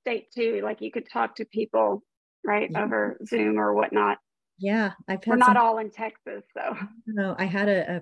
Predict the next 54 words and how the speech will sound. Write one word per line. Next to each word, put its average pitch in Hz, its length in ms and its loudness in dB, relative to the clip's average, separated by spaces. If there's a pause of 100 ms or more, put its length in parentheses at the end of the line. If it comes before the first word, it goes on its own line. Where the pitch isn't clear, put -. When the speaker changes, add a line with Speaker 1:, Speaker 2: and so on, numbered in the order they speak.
Speaker 2:
family 190 560 -4
that, 165 360 -4
uh, 170 180 -4
a - 60 -18
good 196 140 -4
friend 202 140 0
of 180 80 -2
mine 175 140 -2
that 160 100 -4
called 170 280 -4
me. 180 200 -2
I, 170 180 -2
the 156 200 -6
husband, 170 460 -2 (100)
husband 196 260 0
called 170 120 -4
me 170 80 -4
from 160 140 -6
a 156 60 -8
plane 165 440 -6 (440)
and 175 120 -2
said, 175 180 0
"I'm 170 80 -2
on 180 100 -2
my 180 100 0
way 170 140 2
to 165 80 4
Anacortes, 165 600 -4
Washington, 160 440 -8
where 156 100 -8
my 156 80 -6
mom 156 200 -6
and 156 80 -6
my 156 80 -6
sister 156 340 -8
live 156 240 -4
with 156 160 -8
the - 80 -8
twins." 175 560 -6
They 170 140 -4
had 156 140 -2
two 175 140 -6
twin 165 260 -6
nep-, 160 200 -8
he - 140 -6
had 165 100 -6
two 170 140 -6
twin 165 180 -8
nephews 156 280 -6
that - 100 -8
were 156 80 -6
nine, 156 360 -6
I 151 40 -8
believe. 147 300 -8